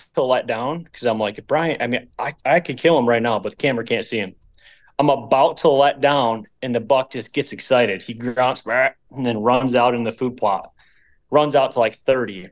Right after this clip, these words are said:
There's pretty much an edge there that I know is thirty. At this point, I've been holding for over a minute. My heart's beating out of my chest. I could have killed this deer three times. So I do have a pretty good defense built up here, if you can't tell. It's not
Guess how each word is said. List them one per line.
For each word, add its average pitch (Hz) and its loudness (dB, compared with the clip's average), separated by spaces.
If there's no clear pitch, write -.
There's 117 -6
pretty 131 -2
much 120 0
an 117 -8
edge 113 -2
there 107 0
that 104 -4
I 104 -2
know 110 -4
is - -20
thirty. 98 -8
At 127 0
this 208 0
point, 147 2
I've 127 2
been 135 0
holding 147 2
for 143 0
over 131 2
a - -2
minute. 120 -4
My 117 -4
heart's 135 2
beating 127 -4
out 127 2
of 123 0
my 120 -2
chest. 110 -4
I 123 -6
could 135 -2
have 113 -8
killed 123 -10
this 117 -8
deer 123 -6
three 120 -6
times. 113 -6
So - 2
I 175 4
do 226 2
have 160 4
a 139 2
pretty 139 -4
good 123 -2
defense 127 -4
built 113 -2
up 110 -2
here, 110 -2
if 104 -6
you 110 -10
can't 113 -4
tell. 107 0
It's - -8
not 123 0